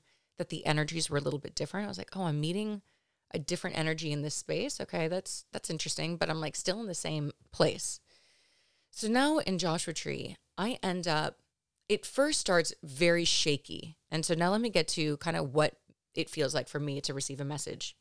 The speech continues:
I reach a place in,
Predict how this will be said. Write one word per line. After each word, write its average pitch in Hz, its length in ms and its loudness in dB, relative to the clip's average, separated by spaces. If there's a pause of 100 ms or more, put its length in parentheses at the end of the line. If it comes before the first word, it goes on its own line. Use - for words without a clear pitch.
(1200)
I 254 400 2 (320)
reach 226 420 6
a 349 60 2
place 156 600 4
in, 160 360 6